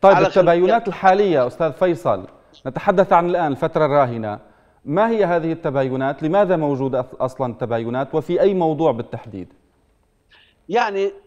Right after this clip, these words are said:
Speaker 2: في هناك البعض السلوكيات ممكن
Speaker 1: مم.
Speaker 2: تعتبرها سوريا أنها غير متناسبة مع ما تريده لواقعها، وخاصة على المستوى السيادي. سوريا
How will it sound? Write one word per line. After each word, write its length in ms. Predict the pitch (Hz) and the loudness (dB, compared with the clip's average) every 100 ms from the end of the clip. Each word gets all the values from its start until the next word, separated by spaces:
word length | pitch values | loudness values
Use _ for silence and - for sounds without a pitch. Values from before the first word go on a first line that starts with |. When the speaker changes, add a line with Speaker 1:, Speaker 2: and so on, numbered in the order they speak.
| 135 - | -20 -12
Speaker 2:
في 440 | - 240 233 185 160 | -4 -2 -2 0 0
هناك 560 | 147 147 160 185 170 | 0 -4 -4 -4 -2
البعض 1000 | 160 147 131 131 120 104 180 165 135 101 107 | -4 -2 -2 -4 -6 -2 0 0 -4 -12 -16
السلوكيات 1120 | 117 110 110 - 131 117 107 113 110 120 120 - | -14 -12 -12 -14 -14 -12 -14 -12 -4 0 0 -2
ممكن 360 | 127 180 156 139 | -6 -6 -4 -6
Speaker 1:
مم. 80 | 92 | -2
Speaker 2:
تعتبرها 640 | 123 120 127 131 127 113 | -4 -2 -4 -2 -4 -6
سوريا 540 | - 123 117 117 117 110 | -12 -8 -4 0 -2 -2
أنها 400 | 117 113 113 110 | -6 -4 -2 0
غير 320 | 127 135 117 | 0 0 -2
متناسبة 800 | 117 113 107 117 113 113 101 104 | -6 -6 -6 -6 -8 -8 -6 -4
مع 220 | 104 113 | -4 -6
ما 240 | 117 113 | -4 -6
تريده 840 | 104 110 104 120 101 104 98 110 110 - - - | -6 -8 -6 -6 -4 -6 -4 -4 -6 -12 -20 -4
لواقعها، 1300 | 123 147 127 117 120 110 123 113 107 101 110 110 90 | 2 2 2 0 -2 -2 -4 -6 -6 -4 -4 -4 -6
وخاصة 580 | 104 110 - 165 - 151 135 | -6 -6 -4 -6 -4 -8 -6
على 340 | 123 110 117 | -8 -6 -6
المستوى 460 | 113 131 131 120 110 | -4 -6 -6 -4 -4
السيادي. 600 | - 98 92 90 90 90 | -8 -10 -8 -8 -10 -6
سوريا 560 | - 185 180 170 170 | 0 2 4 2 0